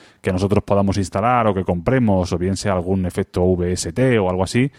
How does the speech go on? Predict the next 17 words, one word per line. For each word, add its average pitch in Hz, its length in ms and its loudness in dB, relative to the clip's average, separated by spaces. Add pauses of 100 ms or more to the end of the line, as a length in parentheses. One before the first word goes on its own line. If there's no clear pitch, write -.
(480)
pues 87 400 0
que - 200 -8
no 92 100 2
son 104 160 2
accesibles, 139 460 0
porque 85 260 -4
todos 80 220 -6
sabemos 82 260 -6
que 98 100 0
no 101 80 2
lo 123 100 2
son, 190 260 -2 (480)
pues 80 360 -2
pueda 113 540 0 (160)
hacer 98 300 -2
uso 107 560 2
Osara 131 580 0